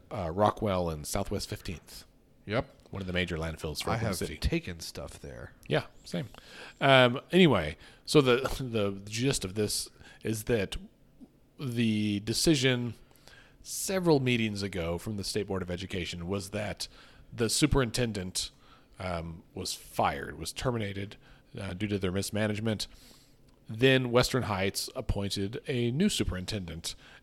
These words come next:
Speaker 1: and the State Board of Education said, "Hold on there.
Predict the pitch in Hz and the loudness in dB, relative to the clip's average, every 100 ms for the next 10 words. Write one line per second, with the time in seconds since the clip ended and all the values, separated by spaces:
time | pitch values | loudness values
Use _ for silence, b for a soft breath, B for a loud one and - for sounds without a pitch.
0 | - 127 120 156 139 143 123 113 127 120 | -4 0 4 4 4 4 2 0 0 0
1 | 110 107 113 90 85 b b b b b | -2 -2 0 0 -4 b b b b b
2 | b _ - - - 294 214 170 151 131 | b _ -20 -4 4 8 10 12 10 8
3 | 113 104 101 - | 4 2 -4 -8